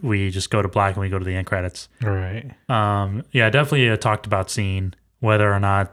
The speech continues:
Speaker 1: that cop is still dreaming. It's interesting though, the fact that he still needs to reassure himself after all of that,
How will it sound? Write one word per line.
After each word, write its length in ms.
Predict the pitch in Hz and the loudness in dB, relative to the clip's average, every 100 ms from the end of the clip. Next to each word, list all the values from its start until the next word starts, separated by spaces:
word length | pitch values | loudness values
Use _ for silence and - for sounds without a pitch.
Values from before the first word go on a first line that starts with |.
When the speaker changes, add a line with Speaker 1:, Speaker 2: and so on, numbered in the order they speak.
| - | -4
Speaker 1:
that 160 | 104 95 | -2 0
cop 200 | 104 101 | 0 0
is 40 | |
still 140 | - 107 | -2 -4
dreaming. 400 | 101 107 95 92 - _ _ - | 0 0 0 -4 -10 _ _ -2
It's 160 | - | -2
interesting 540 | 196 180 185 - 131 110 | 2 0 0 0 0 0
though, 340 | 101 98 92 | 2 0 0
the 100 | 95 104 | -2 -2
fact 360 | - 135 135 | 0 0 0
that 200 | 120 104 | 0 0
he 240 | 101 101 135 | -2 -2 -2
still 480 | - - 156 185 170 | -2 0 4 6 4
needs 200 | 147 - | 2 0
to 100 | 123 | 0
reassure 420 | 131 123 - 147 | 2 0 0 0
himself 400 | 135 - 104 98 | 0 2 0 2
after 320 | 120 - 113 | 0 0 -4
all 400 | 107 131 147 147 | 2 6 6 4
of 120 | 143 117 | 2 2
that, 440 | 117 98 - | 2 2 -4